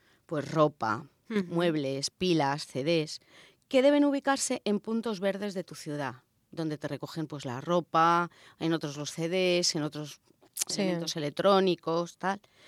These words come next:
Speaker 1: Y, por ejemplo, la radio nuestra, la de aquí, la
Speaker 2: <laughs>
Speaker 1: U M H,
Speaker 2: Sí.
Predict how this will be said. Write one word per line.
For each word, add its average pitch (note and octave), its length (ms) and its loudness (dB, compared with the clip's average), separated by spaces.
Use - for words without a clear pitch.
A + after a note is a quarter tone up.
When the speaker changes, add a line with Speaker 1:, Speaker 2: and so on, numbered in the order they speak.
Speaker 1:
Y, D4+ 180 4
por A#3+ 200 -2
ejemplo, B3 540 -2
la G#3+ 200 -2
radio A3 540 -2
nuestra, E3+ 640 2
la E3 140 -2
de B2+ 60 -8
aquí, C#3 320 -6
la F3 120 -4
Speaker 2:
<laughs> C#3+ 200 -6
Speaker 1:
U - 40 -8
M A2+ 160 -8
H, D#3 80 0
Speaker 2:
Sí. F#3 380 -2